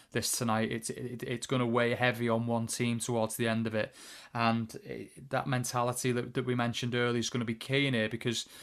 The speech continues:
we cannot switch off at any point in this game, because even though Germany have been indifferent, um, you know, Kai Havertz is, is key tonight, because if he pulls these, our centre backs out of position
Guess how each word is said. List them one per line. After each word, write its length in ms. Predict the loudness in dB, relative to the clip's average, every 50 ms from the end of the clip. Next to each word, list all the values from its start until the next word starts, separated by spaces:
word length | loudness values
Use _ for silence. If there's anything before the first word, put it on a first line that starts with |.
| -20 -20 -20 -20 -14 _
we 140 | 0 2 2
cannot 500 | 2 4 4 4 6 6 6 4 4 4
switch 580 | 2 2 2 2 2 2 0 0 0 2 4
off 200 | 4 4 4 2
at 60 | 0 2
any 240 | 2 2 2 0
point 360 | 0 0 0 0 2 0 0 0
in 100 | 0 0
this 140 | 0 -2
game, 360 | 0 0 2 2 4 2 0 -2 -6 -14 -20 -20 -6 -6
because 280 | -2 0 0 0 2
even 320 | 2 2 2 2 2 2 4
though 160 | 4 4 2
Germany 600 | 2 2 4 4 6 6 4 4 4 4 2 2
have 200 | 2 0 -4 0
been 280 | 2 2 2 4 2 2
indifferent, 720 | 2 0 0 2 2 2 2 2 0 -2 -2 0 -2 -4 -8 -12 -20 -20 -20 -20 -20 -4 0
um, 460 | 4 6 6 8 6 6 4 0 -4 -8 _ _ _ _ _ _ _ _ _ -2
you 100 | 0 2
know, 100 | 2 0
Kai 320 | 2 2 6 6 6 6
Havertz 500 | 6 4 4 4 4 0 -2 -2 -2 -2
is, 200 | 0 -2 -2 -4
is 160 | -4 -6 -6 -6
key 320 | -6 -2 0 2 2 2
tonight, 420 | 0 0 0 0 2 0 0 -2
because 200 | -4 -6 -6 -4
if 80 | -2 0
he 140 | 0 0 0
pulls 340 | 0 2 2 2 2 2 0
these, 240 | 0 0 -2 -2 0
our 220 | 0 2 2 2
centre 380 | 2 0 0 0 0 0 -2 0
backs 500 | 4 4 4 4 2 0 -2 -2 -2 -2 -6 -14 -20 -20 -20 -20 -12 _ 4
out 200 | 6 6 6 4
of 120 | 2 0
position 540 | 0 2 4 4 4 4 2 2 0 0